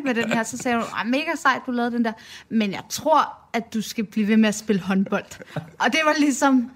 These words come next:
nok, og jeg var også forsvar. Hvor kedeligt er det lige at være forsvarsspiller? Fordi jeg blev så forpudset, at jeg løb.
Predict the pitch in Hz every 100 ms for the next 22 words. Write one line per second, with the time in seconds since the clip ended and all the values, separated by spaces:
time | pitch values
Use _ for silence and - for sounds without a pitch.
0 | - 233 240 247 247 240 214 208 247 -
1 | - 208 214 - 202 - 208 - 240 226
2 | 220 214 208 214 196 180 - 214 240 214
3 | 233 - 190 180 - - - - _ -
4 | 214 202 226 233 220 220 196 240 220 -
5 | 208 190 190 185 214